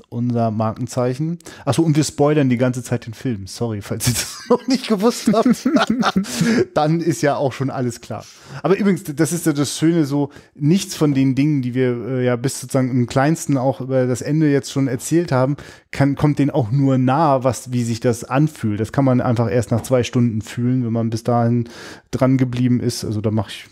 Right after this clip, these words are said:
das, ich bin immer sehr glücklich über Filme, bei denen ich nicht das Gefühl habe, das einzige wichtige Gut, das sie haben, ist, dass man am Ende nicht weiß, was passiert. So, das haben wir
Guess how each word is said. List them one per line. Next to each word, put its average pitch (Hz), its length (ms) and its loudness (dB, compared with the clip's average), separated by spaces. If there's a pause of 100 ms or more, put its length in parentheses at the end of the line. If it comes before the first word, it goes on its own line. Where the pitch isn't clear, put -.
das, - 260 -14 (920)
ich - 200 -4 (140)
bin 147 140 0
immer 143 160 4
sehr 127 180 4
glücklich 117 380 -2
über 113 160 -2
Filme, 117 320 0
bei 117 100 2
denen 117 160 2
ich 110 140 0
nicht 123 160 0
das 123 100 -4
Gefühl 127 260 -2
habe, 120 120 0
das 110 160 -2
einzige 127 800 2 (300)
wichtige 127 420 0
Gut, 135 320 -6
das 135 140 0
sie 120 120 2
haben, 123 380 2
ist, 131 180 -2
dass 113 120 -2
man 117 120 2
am 113 140 2
Ende 120 160 4
nicht 104 200 0
weiß, 107 220 0
was 117 140 -4
passiert. 107 480 -6
So, 95 220 -12 (200)
das - 180 -20
haben 110 140 -4
wir 104 240 -6